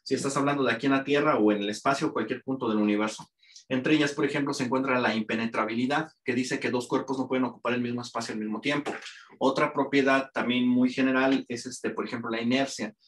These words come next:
De hecho, la inercia es como que más física que, que,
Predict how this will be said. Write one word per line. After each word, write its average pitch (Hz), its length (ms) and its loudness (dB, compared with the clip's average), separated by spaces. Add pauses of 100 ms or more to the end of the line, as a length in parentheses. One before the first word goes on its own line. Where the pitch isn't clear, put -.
(160)
De 135 100 4
hecho, 147 160 2
la 131 100 6
inercia 135 320 4
es 139 100 -6
como 113 200 -2
que 117 100 -4
más 123 200 0
física 139 420 -4
que, 101 520 -4 (100)
que, 107 720 0